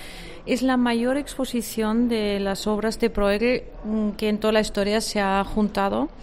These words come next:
Y se puede ver hasta el trece de enero en el K H M, Kunsthistorische Museum de Viena, que es uno de los grandes, eh, museos gemelos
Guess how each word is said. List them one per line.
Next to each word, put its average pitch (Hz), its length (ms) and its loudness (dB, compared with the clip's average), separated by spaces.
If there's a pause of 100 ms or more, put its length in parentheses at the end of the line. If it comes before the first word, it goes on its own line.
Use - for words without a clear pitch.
(500)
Y 247 180 2
se 233 160 -2
puede 226 240 4
ver 214 180 4
hasta 220 200 0
el 214 60 -2
trece 208 300 -2
de 208 80 0
enero 196 440 0 (100)
en 202 160 0
el 185 340 0
K 185 360 2
H - 140 2
M, 202 560 2
Kunsthistorische 185 840 -2
Museum 185 360 0
de 208 140 4
Viena, 233 280 6
que 262 80 2
es 247 120 0
uno 226 160 2
de 220 100 4
los 208 220 2
grandes, 196 580 0
eh, 185 260 2
museos 185 500 0
gemelos 190 680 2